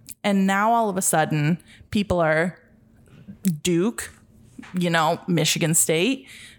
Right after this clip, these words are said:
Texas, Durant. They're saying, like, "Hey, get me these other athletes. I'll give you a little money. Get me these other athletes to make sure that they come here." So these handlers go to these A A U players and say, "Hey, listen,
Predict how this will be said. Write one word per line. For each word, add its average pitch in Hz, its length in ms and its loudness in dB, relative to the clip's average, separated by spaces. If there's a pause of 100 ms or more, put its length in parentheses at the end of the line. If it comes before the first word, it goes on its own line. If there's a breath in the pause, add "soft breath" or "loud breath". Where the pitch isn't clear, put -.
(140)
Texas, - 840 0 (200)
Durant. 170 480 0 (540 loud breath)
They're 160 140 0
saying, 220 540 0
like, 180 300 0 (280 loud breath)
"Hey, 226 320 0
get 185 240 -2
me 220 120 4
these 185 220 0
other 175 160 0
athletes. 190 480 0
I'll 175 100 0
give 165 180 -2
you 170 80 2
a - 20 0
little 151 220 0
money. 180 600 0 (160)
Get 185 160 2
me 196 140 2
these 170 180 -2
other 165 220 0
athletes 180 640 0
to 185 140 2
make 170 260 2
sure 160 180 0
that - 140 -2
they 160 80 -2
come 233 240 0
here." 185 160 0
So 165 140 2
these 160 180 0
handlers 254 340 -2
go 175 140 -2
to 175 100 -2
these 165 180 -2
A 135 220 0
A 160 40 0
U 247 200 0
players 165 440 -2
and 175 100 0
say, 175 260 0 (320 loud breath)
"Hey, 262 140 -2
listen, 175 500 -2